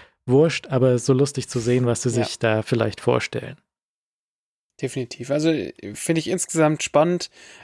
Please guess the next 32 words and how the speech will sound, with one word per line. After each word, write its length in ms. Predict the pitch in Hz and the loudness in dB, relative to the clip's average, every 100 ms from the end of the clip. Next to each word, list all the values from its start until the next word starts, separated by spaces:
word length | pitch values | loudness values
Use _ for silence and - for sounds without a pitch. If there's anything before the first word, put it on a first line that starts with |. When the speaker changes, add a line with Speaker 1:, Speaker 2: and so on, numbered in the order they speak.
| - - | -10 0
Speaker 2:
ja, 160 | 143 | 2
was 160 | 139 147 | 2 0
Honda 260 | 165 151 | 2 2
sonst 280 | 127 143 175 | 2 -2 -2
so 120 | 175 | -4
gezeigt 420 | 165 - 151 151 - | -4 0 2 2 0
hat, 200 | 156 - | -2 -2
so, 260 | 139 131 _ _ _ _ _ _ _ _ _ | -4 -4 _ _ _ _ _ _ _ _ _
hm, 300 | 254 269 302 - _ _ - - - - _ | -8 -4 -6 -8 _ _ -18 -14 -14 -16 _
ja, 420 | 190 196 208 254 - - | -4 2 2 2 -4 -4
okay. 480 | 175 - 175 240 247 _ _ _ - | -4 2 2 2 -4 _ _ _ -14
Also 220 | 143 147 | -8 -4
wir 80 | 147 | 2
bauen 280 | 160 180 | 4 4
so 80 | 170 | 2
ein 80 | 160 | 0
großes 400 | 147 175 175 180 | 2 2 2 0
Auto 300 | - 170 170 | 2 4 2
und 80 | 165 | -2
wir 80 | 147 | 0
bauen 240 | 147 147 | 0 0
ein 40 | |
kleines 420 | 143 131 170 185 - | -2 0 0 -2 -2
Auto. 340 | 190 190 196 - - - _ _ _ | -2 -2 -6 -8 -20 -20 _ _ _
Beide 220 | - 156 170 | 2 2 2
ein 80 | |
bisschen 260 | 165 - 156 | 0 -2 -4
scheußlich 460 | - 151 180 208 180 | -2 0 0 -2 -4
und 100 | 151 | -4
im 60 | |
Vergleich 420 | 127 123 123 131 | -4 0 0 0
dazu 460 | 120 151 - 226 | 0 0 0 -2